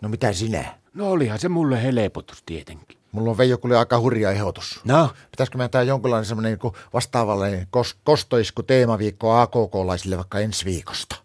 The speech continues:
Speaker 2: No minkä, mikä se semmonen voisi olla?
Speaker 1: No voisiko se olla vaikka kassiviikko?
Speaker 2: No en mä tiedä, kun meillä on kuitenkin niin vanha se talo ja sillä kauhean vetokaa, että jos niinku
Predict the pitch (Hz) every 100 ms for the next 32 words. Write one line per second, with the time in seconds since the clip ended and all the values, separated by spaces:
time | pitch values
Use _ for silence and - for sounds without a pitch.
0 | - 107 110 117 127 117 113 92 104 98
1 | 95 90 92 92 85 120 127 139 139 135
2 | 135 123 127 139 127 120 101 - _ _
3 | _ _ - 120 - - 165 98 - -
4 | _ - - _ _ 107 120 143 180 160
5 | 151 139 139 - 143 185 156 139 160 147
6 | 160 135 160 156 123 90 123 131 110 92
7 | 107 131 123 110 101 127 123 117 92 85
8 | - 107 - 104